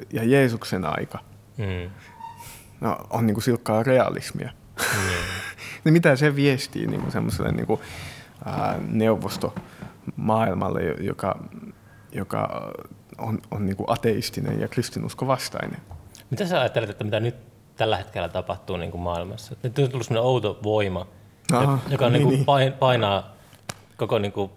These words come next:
Speaker 2: planeettaa ja tää on niinku silleen, onko joku, joku niinku ennustanut tän tai
Speaker 1: No, nyt, nyt täytyy kertoa tämmönen niinku, tämmönen niinku vähän anekdootinomaisesti tämmönen hetki,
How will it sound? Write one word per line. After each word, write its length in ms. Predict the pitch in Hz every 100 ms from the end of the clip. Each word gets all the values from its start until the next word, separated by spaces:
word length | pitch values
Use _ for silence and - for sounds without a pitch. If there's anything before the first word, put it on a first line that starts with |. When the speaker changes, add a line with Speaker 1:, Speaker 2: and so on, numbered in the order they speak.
| - _ _ -
Speaker 2:
planeettaa 580 | 104 107 92 95 85 85
ja 80 |
tää 100 | 85
on 60 | 92
niinku 120 | 95
silleen, 420 | 98 95 92 90 90 - - - - - - -
onko 240 | - 131
joku, 360 | 120 - 110 - - - - -
joku 200 | 113 117
niinku 180 | 101 101
ennustanut 680 | 101 98 92 - 85 85
tän 160 | - 85 87
tai 100 | -
Speaker 1:
No, 60 | 165 190 180 - 233
nyt, 180 | -
nyt 140 | - 226
täytyy 220 | 214 208
kertoa 340 | 208 208 160
tämmönen 400 | 151 147 135 127
niinku, 260 | 131 123 117 - - - - - - -
tämmönen 340 | 123 123 117
niinku 320 | 110 117 - - - -
vähän 180 | 131 120
anekdootinomaisesti 1400 | 139 139 - 104 95 78 101 - 120 117 107 107 85 113 -
tämmönen 360 | 107 110 104 117
hetki, 400 | 151 - -